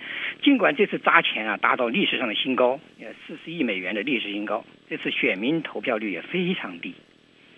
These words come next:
呃，四年前对这个选-，对这个选举有兴趣的两党支持者呢，有百分之七十投票，这次还不到百分之六十，你就看到这种普遍的这种全国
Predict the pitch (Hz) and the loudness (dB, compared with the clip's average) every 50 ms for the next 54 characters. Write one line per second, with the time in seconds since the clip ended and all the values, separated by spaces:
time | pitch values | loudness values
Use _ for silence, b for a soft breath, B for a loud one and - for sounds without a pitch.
0 | B B B B B B B B B B 160 165 - - - 330 277 202 190 185 | B B B B B B B B B B -4 -4 -4 0 2 4 6 6 6 4
1 | - - 147 139 131 - 196 160 196 180 170 160 - 151 151 147 - - 190 160 | 4 4 4 4 4 2 2 4 4 4 4 4 4 2 0 0 0 0 0 2
2 | 170 156 147 139 131 - 135 139 185 170 135 113 120 110 98 - - 226 185 - | 4 4 4 4 4 2 2 2 0 0 -2 -2 -2 0 0 2 2 2 2 2
3 | 135 135 123 113 110 135 160 143 110 98 101 104 - 107 - - 170 143 117 95 | 2 2 2 2 2 0 0 0 0 0 -2 -6 -8 -8 -8 -8 -6 -6 -4 -4
4 | 95 98 104 104 98 - 101 95 95 117 127 117 - - - - 233 - - - | -4 -4 -4 -6 -4 -4 -4 -4 -4 -6 -6 -2 0 2 4 4 2 2 0 -4
5 | - 92 82 - 90 - - - _ - 269 214 - 196 180 196 - 262 196 185 | -8 -10 -8 -8 -8 -10 -12 -16 _ -12 -6 -2 2 4 4 2 2 2 2 2
6 | - - 92 - 143 147 185 240 190 123 - - - - - - - _ _ _ | 2 0 -4 -4 -4 -2 0 0 2 0 0 -2 -2 -8 -14 -16 -18 _ _ _
7 | _ _ - 107 131 135 - - 143 135 127 120 139 127 120 - - - - - | _ _ -12 -8 -6 -4 -4 -2 -2 -2 -2 0 0 0 -2 -2 -8 -16 -20 -18
8 | - - 143 123 113 - - - 247 247 175 120 107 - 117 113 107 - - - | -12 -10 -8 -6 -4 -4 -2 -2 -2 -2 -4 -4 -8 -10 -10 -8 -8 -8 -8 -8
9 | - 117 117 - 165 131 123 117 117 | -8 -8 -6 -6 -6 -4 -4 -2 -4